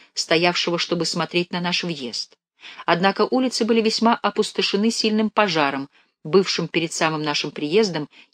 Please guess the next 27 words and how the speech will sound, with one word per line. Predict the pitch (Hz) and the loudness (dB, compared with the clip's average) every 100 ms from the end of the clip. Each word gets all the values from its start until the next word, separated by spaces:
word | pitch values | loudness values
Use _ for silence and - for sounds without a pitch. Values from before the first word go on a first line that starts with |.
| - | -2
и | 190 | -2
испепелившим | - 180 - 175 226 - 175 156 | 0 -4 0 2 2 0 -2 0
более | 165 190 190 | 2 4 4
пяти | - 180 - 208 | 0 -6 -4 -4
тысяч | - 185 185 - | -4 -4 -2 -4
домов. | 160 170 135 117 _ _ _ _ _ _ _ _ - | -4 -4 -6 -10 _ _ _ _ _ _ _ _ -2
Люди | 170 233 170 151 _ - _ | 4 4 4 -2 _ -20 _
должны | - 170 196 202 | 0 0 2 2
были | 185 185 | 2 2
там | 196 185 | 2 2
и | 175 | 0
сям | - 202 202 | 0 0 2
жить | 160 180 - | 2 0 0
в | |
палатках, | - 185 180 139 - 117 _ _ _ _ _ | 0 0 0 -2 -6 -16 _ _ _ _ _
да | 156 151 | -4 4
и | 208 214 | 6 6
мы | 269 | 6
не | 226 170 | 6 4
были | 147 147 | 2 0
помещены | - 156 147 - 156 156 | 0 -2 -2 -2 -2 -4
в | - | -4
посольском | 151 - 147 - 151 | -4 -2 -2 -4 -8
дворе, | 143 147 180 214 _ _ _ | -4 0 2 2 _ _ _
который | - - 220 | -4 2 4
также | 220 - 208 180 143 | 4 2 -2 0 -4
сгорел, | 139 143 139 131 120 | -4 -4 -4 -6 -10